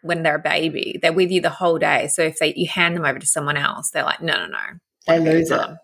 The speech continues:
Speaker 1: Yeah. But then they get to this point where it is, it's like they're so comfortable with you that, which I, which is how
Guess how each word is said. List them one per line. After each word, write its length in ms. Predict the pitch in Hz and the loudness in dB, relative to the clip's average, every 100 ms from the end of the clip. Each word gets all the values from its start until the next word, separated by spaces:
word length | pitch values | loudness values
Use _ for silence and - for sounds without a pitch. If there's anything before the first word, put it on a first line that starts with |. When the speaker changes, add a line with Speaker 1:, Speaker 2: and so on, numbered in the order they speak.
| _ _ | _ _
Speaker 1:
Yeah. 160 | 208 170 - - - - | -2 -2 -4 -18 -20 -12
But 100 | 185 | -2
then 120 | 190 | 2
they 100 | 190 | 4
get 140 | 185 - | 2 0
to 80 | - | -2
this 160 | 165 - | -4 -6
point 240 | - 151 151 | -8 -8 -2
where 300 | 156 147 - - | 0 0 0 0
it 120 | 185 | 2
is, 220 | 208 151 | 2 2
it's 180 | 139 165 | -2 0
like 200 | 165 165 | 0 2
they're 120 | 170 | 0
so 300 | - 185 175 | 2 2 2
comfortable 580 | 175 185 180 - 165 165 | 2 -2 -2 -6 -6 -4
with 120 | 156 | -4
you 420 | - - - 175 208 _ _ _ _ - | -6 -8 -8 -8 -10 _ _ _ _ 0
that, 380 | 185 147 - - - _ _ | 2 2 -2 -12 -14 _ _
which 200 | 208 214 - | 0 0 0
I, 160 | 196 - | 0 0
which 260 | 208 214 | -2 2
is 160 | 220 202 | 2 0
how 520 | - 196 190 190 196 | 2 4 6 4 2